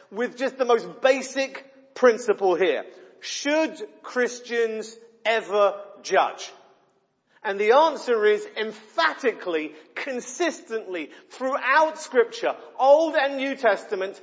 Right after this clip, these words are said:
yes, yes, yes. Pretty much every letter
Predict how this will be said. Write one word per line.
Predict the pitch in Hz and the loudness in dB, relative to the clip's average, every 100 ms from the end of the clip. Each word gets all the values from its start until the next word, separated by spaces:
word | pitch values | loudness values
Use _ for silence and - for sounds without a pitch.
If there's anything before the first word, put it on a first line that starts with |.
| - - | -20 -20
yes, | 165 208 302 302 - - - - | -2 4 4 4 0 -12 -18 -20
yes, | 151 226 240 233 - - - 147 143 | 0 2 4 0 -6 -18 -20 -20 0
yes. | 214 160 - - - - _ _ _ - - _ 214 - | 0 0 -4 -18 -20 -20 _ _ _ -20 -20 _ -20 -8
Pretty | - 302 | -2 0
much | 294 277 - | 4 4 2
every | 269 - 285 285 285 302 277 | -6 2 2 2 -4 -2 2
letter | 277 277 - 208 | 2 2 2 -2